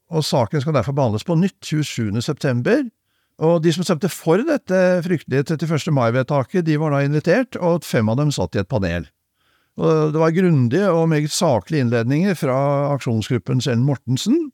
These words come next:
og Torleif Ness er en gammel, eh, S V-størrelse,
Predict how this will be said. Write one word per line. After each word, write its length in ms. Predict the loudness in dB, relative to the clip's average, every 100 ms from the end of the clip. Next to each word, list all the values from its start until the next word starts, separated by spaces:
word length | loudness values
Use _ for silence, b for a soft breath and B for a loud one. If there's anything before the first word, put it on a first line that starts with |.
| _ _ _ -8
og 220 | -4 -2
Torleif 320 | 0 0 0 0
Ness 380 | 0 0 -6 -2
er 300 | 0 0 2
en 240 | 2 2
gammel, 460 | 2 2 2 0 0 0
eh, 220 | 0 0
S 160 | -4 -2
V-størrelse, 1040 | -2 0 -2 -4 -2 0 0 0 0 0